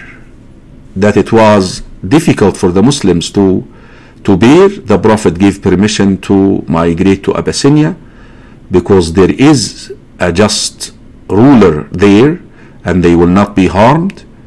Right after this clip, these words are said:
Do you remember Ja'far reciting the surah? You see? Beautiful.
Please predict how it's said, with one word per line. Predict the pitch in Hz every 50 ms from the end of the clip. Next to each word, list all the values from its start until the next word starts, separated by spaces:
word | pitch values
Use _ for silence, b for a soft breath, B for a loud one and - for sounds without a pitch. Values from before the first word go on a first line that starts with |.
| b b b b b b b b b b -
Do | - - 90
you | 90 87 85
remember | 85 85 90 107 113 107 - 90 82
Ja'far | 76 - 110 104 98 - - - 101 87 - - - - - - - - -
reciting | - 82 80 78 - - 98 92 92 87 - - 85 85
the | 80 78
surah? | - - - - 101 110 123 139 156 202 - - - - - - - - - - - - - - - - -
You | - -
see? | - - 87 98 135 175 - - - - - - - - - - - - -
Beautiful. | - - 247 240 - - - - -